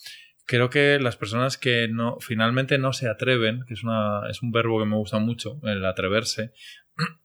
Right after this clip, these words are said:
<clears throat> que no se atreven a cambiar, eh, se están perdiendo una oportunidad muy importante en su vida. Y, y es, y a eso me refiero con morir, es,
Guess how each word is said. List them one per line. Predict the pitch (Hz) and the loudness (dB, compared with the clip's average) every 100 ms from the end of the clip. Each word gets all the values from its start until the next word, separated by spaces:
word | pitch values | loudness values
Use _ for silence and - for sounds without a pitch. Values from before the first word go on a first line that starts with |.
| _ - | _ 0
<clears throat> | 453 605 170 | 2 2 2
que | 104 | 2
no | 101 | 0
se | 127 | 0
atreven | 117 120 117 | 2 2 4
a | 113 113 | 4 2
cambiar, | 110 107 113 117 117 _ _ _ _ _ _ | 0 2 2 2 0 _ _ _ _ _ _
eh, | - 104 95 92 90 87 90 | -2 2 2 2 0 -2 -2
se | 110 | -4
están | 98 110 | 0 0
perdiendo | 107 110 110 | 0 -2 -2
una | 107 | -2
oportunidad | 101 104 101 98 101 | -4 -6 -2 0 2
muy | 104 | 0
importante | 98 95 92 95 95 | -2 -4 -4 -4 -4
en | |
su | - 85 | -6 -6
vida. | 80 - - _ - | -10 -12 -20 _ -2
Y, | 117 123 135 | 0 0 2
y | |
es, | 123 123 | 0 0
y | 131 | -2
a | 120 | -2
eso | 123 | 0
me | 139 | 0
refiero | 135 127 135 135 | 0 0 0 0
con | 120 | -2
morir, | 107 104 110 98 | -2 0 0 -2
es, | 95 98 - - | -2 -2 -4 -8